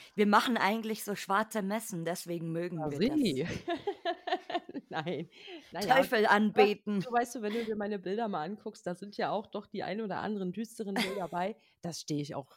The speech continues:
Speaker 2: richtig drauf, ne? Also, das fühle ich auch. Das kann ich auch wirklich dann fühlen. Aber
Speaker 1: <laughs>
Speaker 2: jetzt noch mal auf die Kirchen.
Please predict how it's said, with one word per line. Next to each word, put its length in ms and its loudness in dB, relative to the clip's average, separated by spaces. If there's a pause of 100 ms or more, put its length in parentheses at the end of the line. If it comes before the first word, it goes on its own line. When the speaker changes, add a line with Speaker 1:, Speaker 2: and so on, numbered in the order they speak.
Speaker 2:
richtig 400 -6
drauf, 380 -14
ne? 180 -4
Also, 180 -4
das 180 -4
fühle 300 -2
ich 160 -8
auch. 200 -14 (840)
Das 220 -4
kann 160 0
ich 140 -4
auch 180 -10
wirklich 300 -8
dann 180 -2
fühlen. 340 -2 (420)
Aber 180 4
Speaker 1:
<laughs> 20 4
Speaker 2:
jetzt 200 0
noch 100 -4
mal 140 -2
auf 160 -6
die 120 -10
Kirchen. 480 -4